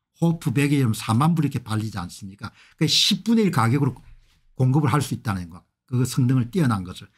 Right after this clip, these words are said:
그게 이제 삼성이 마하라는, 예, 에이아이 가속기를 이렇게 출발, 출시하겠다는 거죠.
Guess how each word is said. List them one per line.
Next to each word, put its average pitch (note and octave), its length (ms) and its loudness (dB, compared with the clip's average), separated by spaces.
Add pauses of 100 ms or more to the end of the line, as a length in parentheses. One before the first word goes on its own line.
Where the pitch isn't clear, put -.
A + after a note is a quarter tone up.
(140)
그게 E3 200 2
이제 D#3 440 2 (260)
삼성이 C3 520 2
마하라는, A2+ 880 2 (440)
예, G2 200 -8 (320)
에이아이 C#3+ 340 2
가속기를 B2 560 0
이렇게 G#2 260 -6
출발, C3 360 -4 (380)
출시하겠다는 G2 720 -4
거죠. F2 240 -10